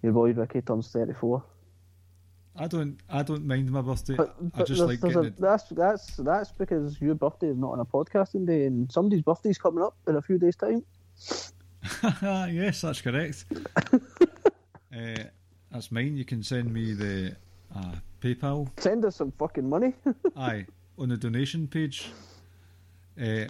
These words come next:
Speaker 2: but what was I gonna say?
Speaker 1: Do you know,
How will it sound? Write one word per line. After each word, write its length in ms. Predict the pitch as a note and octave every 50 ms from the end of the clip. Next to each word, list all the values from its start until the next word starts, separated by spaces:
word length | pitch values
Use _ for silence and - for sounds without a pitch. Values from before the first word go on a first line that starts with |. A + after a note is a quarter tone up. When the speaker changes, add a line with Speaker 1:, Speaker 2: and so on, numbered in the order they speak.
| - -
Speaker 2:
but 380 | - C3+ C3+ C3 B2 - - - - - - - - - - - - _ - - - - - - - - - - - - - - - - - _
what 140 | - F#3+ G3
was 100 | G3+ D#3+
I 40 | F#3
gonna 180 | F#3 D3+ C3 A#2
say? 200 | - - B2 D3
Speaker 1:
Do 40 | E3 C#3+ - - - - - - - - - -
you 80 | G#3+ A3+
know, 260 | A#3+ A#3+ A3+ -